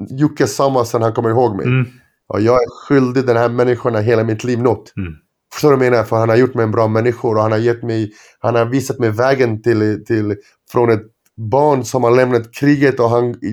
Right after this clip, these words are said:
Speaker 1: till ett Sverige. Jag kunde inte snacka svenska.
Speaker 2: Mm.
Speaker 1: Busig kille och han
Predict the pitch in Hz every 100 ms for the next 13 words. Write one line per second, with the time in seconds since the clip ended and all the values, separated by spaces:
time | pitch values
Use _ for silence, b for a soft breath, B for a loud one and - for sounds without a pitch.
0 | 107 123 101 - 143 139 139 123 120 131
1 | 123 117 127 117 110 135 127 117 - 131
2 | 87 80 B B - 135 156 - 143 139
3 | 151 139 135 98 113 123 117